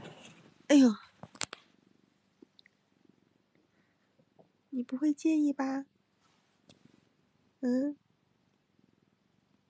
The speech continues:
怎么嫌我重？嗯？你看看你几斤？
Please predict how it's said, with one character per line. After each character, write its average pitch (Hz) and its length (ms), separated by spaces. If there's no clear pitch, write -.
怎 240 140
么 226 320
嫌 240 200
我 240 160
重？ 247 400
嗯？ 226 420
你 285 200
看 415 200
看 370 200
你 302 140
几 294 260
斤？ 254 360